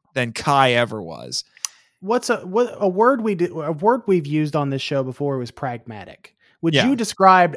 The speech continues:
Speaker 2: Alex as more, as, as more pragmatic?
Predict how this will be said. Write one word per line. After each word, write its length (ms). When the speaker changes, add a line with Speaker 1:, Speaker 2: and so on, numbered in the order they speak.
Speaker 2:
Alex 420
as 160
more, 580
as, 200
as 240
more 180
pragmatic? 920